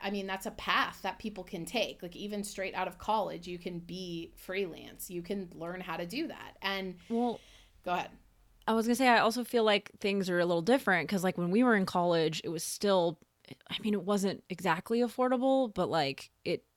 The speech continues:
Speaker 2: wasn't where it is now. I think now going to college is a financial choice, just like maybe choosing to not have children is a financial choice. Um, I think sh-, things have shifted in a way where, like, you don't necessarily have to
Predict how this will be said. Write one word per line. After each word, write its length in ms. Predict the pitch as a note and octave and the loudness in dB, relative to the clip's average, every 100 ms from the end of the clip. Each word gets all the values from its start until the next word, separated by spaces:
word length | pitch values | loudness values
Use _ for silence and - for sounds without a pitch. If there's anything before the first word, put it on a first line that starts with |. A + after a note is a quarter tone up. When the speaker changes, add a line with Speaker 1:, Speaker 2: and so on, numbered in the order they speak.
| _ | _
Speaker 2:
wasn't 420 | F3 F3+ F#3 F#3 | -4 2 2 2
where 180 | F3 E3+ | 0 -2
it 80 | D#3+ | 0
is 220 | D#3 D#3+ | -2 -2
now. 500 | D3+ C#3 E3+ B3 C#4 - | -4 -2 0 0 2 2
I 80 | |
think 280 | A3 C4+ B3 | 4 4 2
now 340 | G3 F#3+ G3 G#3+ | 2 2 4 4
going 220 | G3 F#3 | 2 0
to 60 | E3+ | -4
college 400 | - A3 A3 F3 | -2 0 2 0
is 140 | E3 | -2
a 60 | E3 | -4
financial 420 | F3 E3 D3+ C#3 | -4 -4 -6 -8
choice, 600 | - A#3 E3 - - - - - _ | -4 -2 -2 -4 -16 -18 -20 -20 _
just 300 | G3 F#3+ - | 2 2 2
like 460 | F3+ E3 E3 - - - _ _ _ | 4 6 4 0 -10 -20 _ _ _
maybe 300 | D3 - D#3 | -8 -4 -4
choosing 360 | D3 F3+ F3 F#3 | -4 -4 -2 -2
to 120 | F#3+ | -2
not 200 | G#3 A3 | -4 -4
have 140 | A#3 A#3 | -6 -6
children 400 | D#4 C#4 D#3+ D#3 | -4 0 0 -2
is 200 | F2+ D#3+ | -4 -4
a 80 | |
financial 500 | D#3 D#3 C3+ C#3 - | -4 -4 -4 -6 -8
choice. 600 | E2 - F2 - - - - | -10 -8 -8 -8 -8 -10 -6
Um, 600 | E3+ D#3+ - - - A3 | -4 -4 -4 -6 -10 -8
I 60 | - | -4
think 200 | G3 G#3 | 0 2
sh-, 180 | - - - | 4 2 6
things 220 | A3 A#3 | 6 6
have 120 | A3 - | 4 0
shifted 680 | - G#3 - F3 D#3+ D#3 - - - _ | 0 0 4 4 4 0 -6 -18 -20 _
in 120 | - | -2
a 60 | E3+ | 0
way 300 | E3 G#3 F#3 | 6 8 8
where, 180 | D#3 D#3+ | 6 2
like, 380 | D3+ D3 C#3 - - - - | 4 2 2 -8 -20 -18 -2
you 140 | F3 | 2
don't 220 | G3+ G3 | 4 4
necessarily 680 | E3+ F3 F3 - D#3+ D3+ D3 | 0 -2 -4 -2 0 0 -2
have 500 | D3 - D3+ C3+ - | -4 0 0 0 -4
to 520 | - D#3 D3 D3 C#3 | -6 -4 -2 -2 -4